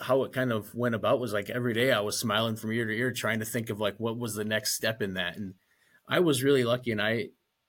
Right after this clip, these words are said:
throughout the whole process, I never really had a major plateau throughout. Um, and so I would, I would incrementally increase or change what I was doing based on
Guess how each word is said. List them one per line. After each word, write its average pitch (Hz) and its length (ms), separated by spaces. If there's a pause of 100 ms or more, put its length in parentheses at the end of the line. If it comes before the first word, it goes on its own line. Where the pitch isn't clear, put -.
(160)
throughout 139 340
the 110 80
whole 127 160
process, 113 420
I 98 140
never 143 280
really 117 280
had 113 320
a 101 60
major 101 720 (480)
plateau 107 440
throughout. 104 520 (520)
Um, 92 420 (280)
and 120 160
so 113 300
I 110 220
would, 107 380 (440)
I 127 160
would 131 280 (800)
incrementally 135 720
increase 131 460
or 107 80
change 113 400
what 107 140
I 101 120
was 101 200
doing 107 440
based 101 340
on 95 360